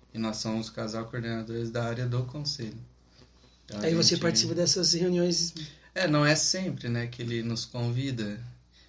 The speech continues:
Speaker 1: mas a gente teve a oportunidade. Porque quando a gente foi chamado,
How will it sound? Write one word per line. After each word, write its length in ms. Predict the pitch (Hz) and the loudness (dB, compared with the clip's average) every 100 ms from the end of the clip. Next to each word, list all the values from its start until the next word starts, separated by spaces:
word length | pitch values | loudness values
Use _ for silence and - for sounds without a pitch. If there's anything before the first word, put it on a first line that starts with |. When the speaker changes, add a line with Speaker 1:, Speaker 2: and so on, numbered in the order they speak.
| _ | _
Speaker 1:
mas 340 | 107 107 113 110 | -2 0 2 2
a 60 | |
gente 220 | 113 113 110 | 0 -2 -2
teve 180 | 113 | -4
a 40 | 113 | -4
oportunidade. 580 | 113 117 123 117 107 95 | -4 -6 -4 -2 -2 -6
Porque 180 | - 110 | -12 -6
quando 200 | 139 160 | 0 0
a 60 | |
gente 200 | 151 151 | 0 -4
foi 160 | - 143 | -4 -6
chamado, 640 | 143 131 120 113 117 117 | -2 0 0 0 -4 -6